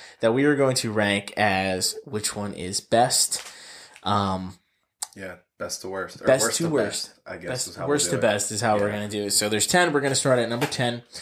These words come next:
Speaker 1: Uh, what do you have as number? So
Speaker 2: Well, the way we're doing this too, yeah. Uh, uh, you wanna explain, Caleb?
Speaker 1: How are we doing this?
Speaker 2: <laughs>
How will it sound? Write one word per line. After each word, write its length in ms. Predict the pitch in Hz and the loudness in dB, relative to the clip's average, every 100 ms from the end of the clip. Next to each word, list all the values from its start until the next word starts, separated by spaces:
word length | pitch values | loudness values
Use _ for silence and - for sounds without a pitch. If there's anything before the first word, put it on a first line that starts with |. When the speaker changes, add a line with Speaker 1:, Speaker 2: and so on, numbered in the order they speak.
| - - - | -16 -18 0
Speaker 1:
Uh, 440 | 120 113 113 110 - _ _ _ _ _ _ _ _ _ _ _ _ _ _ | 4 6 6 4 -2 _ _ _ _ _ _ _ _ _ _ _ _ _ _
what 180 | - 143 | -2 0
do 80 | 156 | 2
you 100 | 147 | 2
have 420 | 131 98 98 98 | 2 0 -2 -6
as 200 | - 107 | -8 -6
number? 140 | 110 92 | -4 2
So 360 | 170 151 - - 135 | 4 4 0 -6 -2
Speaker 2:
Well, 120 | 139 | 0
the 100 | 123 | 2
way 140 | 135 | 2
we're 120 | 151 | 2
doing 280 | 117 123 123 | 2 0 0
this 200 | 98 95 | -4 -10
too, 180 | - 107 | -8 -6
yeah. 300 | 101 101 92 - | -2 -2 -2 -4
Uh, 160 | 98 90 90 92 | -6 -4 -4 -6
uh, 40 | 92 | -6
you 80 | 107 | -6
wanna 120 | 101 | -6
explain, 420 | 87 - 98 98 | -8 -12 -10 -12
Caleb? 360 | 101 107 107 101 - _ - _ _ 151 | -8 -8 -8 -10 -16 _ -20 _ _ 0
Speaker 1:
How 240 | 151 160 | 4 6
are 120 | 156 | 6
we 120 | 131 | 4
doing 260 | 110 107 101 | 0 -4 -6
this? 320 | 101 104 - | -4 -2 -2
Speaker 2:
<laughs> 40 | - | -6